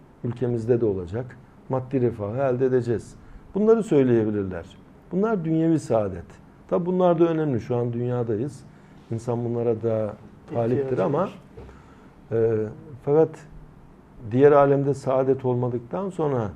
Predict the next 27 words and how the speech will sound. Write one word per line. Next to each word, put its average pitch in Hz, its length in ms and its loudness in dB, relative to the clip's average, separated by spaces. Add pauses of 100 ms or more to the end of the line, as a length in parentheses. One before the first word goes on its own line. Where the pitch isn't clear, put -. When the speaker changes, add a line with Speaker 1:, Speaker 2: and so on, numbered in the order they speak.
(240)
Speaker 1:
dünyadaki, 123 800 0 (640)
e, 117 260 0
bu 135 60 0
tarz 127 260 0
şeyler 120 460 -2 (600)
insanı 127 320 -2
tam 131 220 -2
da 127 100 -2
tatmin 127 340 -4
edecek 107 320 -2
şeyler 110 520 -6 (300)
değil. 107 260 4 (400)
Speaker 2:
Hı 127 60 -12
hı. 123 40 -10 (1400)
Speaker 1:
Bu 123 120 -2
adeta 127 420 0
şuna 131 320 0
benzer. 104 480 -2 (480)
Adam 127 300 0
birinci 123 300 0
mevkide 120 640 0
seyahat 117 460 -4
ediyor 151 380 -2 (320)
ama 123 180 0
gittiğinde 120 560 -2
idam 131 280 2
edilecek. 101 640 -6